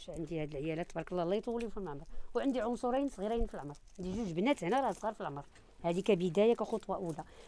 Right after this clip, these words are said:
وباقي إن شاء الله يعني كاينة فكرة غادي نخدموا عليها، وكاين إن شاء الله مشروع نخدموا عليه ديال تكون فرقة يكون فيها النص ديال العائلات الكبار، النص، وتكون عندي هاد الفرقة غادي نحافظ عليها وغنتمسك بها، وتكون عندي خ-، وحدة أخرى حتى هي تكون ديال البنات الصغار ولا ديال الشباب،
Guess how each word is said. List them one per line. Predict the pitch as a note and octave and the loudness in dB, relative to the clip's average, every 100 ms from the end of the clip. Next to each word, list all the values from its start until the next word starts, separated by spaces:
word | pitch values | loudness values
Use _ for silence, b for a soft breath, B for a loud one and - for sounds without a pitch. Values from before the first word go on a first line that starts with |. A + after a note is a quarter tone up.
| - | 0
وباقي | G3 F#3 A#3+ D#4+ E4+ C4 A#3 | 4 12 12 12 12 10 10
إن | |
شاء | G3+ F3 | 10 8
الله | E3+ E3 G3+ D4 A#3 | 6 10 12 12 10
يعني | E3 D3+ D#3 | 4 0 2
كاينة | G3 G3+ | 4 4
فكرة | F#3+ G3+ G#3 | 4 0 2
غادي | F#3 B3+ | 2 2
نخدموا | A3+ E3 E3+ | 0 0 0
عليها، | F3 E3 F#3+ A3+ | 0 2 4 2
وكاين | G#3+ F#3 | 2 -2
إن | |
شاء | F3+ G#3 | -4 -4
الله | G3+ | -4
مشروع | E3+ - F#3 | -4 -4 -4
نخدموا | F3+ F#3 F3 | 0 0 4
عليه | C#4 B B B - | 4 B B B -4
ديال | E3+ G#3 A3 | 4 6 6
تكون | G#3 A#3 A3 | 4 2 2
فرقة | A#3+ - B3 | 2 2 2
يكون | - | 2
فيها | G#3+ G3+ F3+ | 0 2 4
النص | G#3 D4 - | 6 6 6
ديال | F3 G3 | 6 4
العائلات | D#3+ E3 F3+ | 6 2 0
الكبار، | F3+ G3+ C#4+ - | 2 4 4 4
النص، | C4 G3 - B B - | 2 2 0 B B 0
وتكون | G3+ - E4 | 8 12 12
عندي | C#4 B3 A#3+ | 12 12 12
هاد | E4+ | 12
الفرقة | C#4+ C4+ - G3+ | 12 8 6 8
غادي | G3+ G#3+ | 8 8
نحافظ | G3+ F4+ G3+ | 12 12 12
عليها | E3 A#3 F#3+ F#3+ | 6 8 10 10
وغنتمسك | F3+ A#3 - D#4+ - C4 G3+ | 10 8 10 10 8 6 10
بها، | G3 C4 - B B B | 12 12 10 B B B
وتكون | G3+ - D#4+ | 4 12 12
عندي | A3 B3+ A3 | 12 12 10
خ-، | A3+ | 8
وحدة | G3 G3+ F3+ A3 | 4 6 10 10
أخرى | F3+ A#3+ F#4 | 12 12 12
حتى | - C4+ | 12 10
هي | G#3 C#4+ | 10 10
تكون | - B3+ | 8 8
ديال | F#3 B3 | 8 8
البنات | A3+ A#3+ C4 | 6 4 4
الصغار | - A#3 D4 | 2 2 4
ولا | B3+ | 0
ديال | A3 A#3 | -2 -4
الشباب، | A#3 D#3+ | -6 -8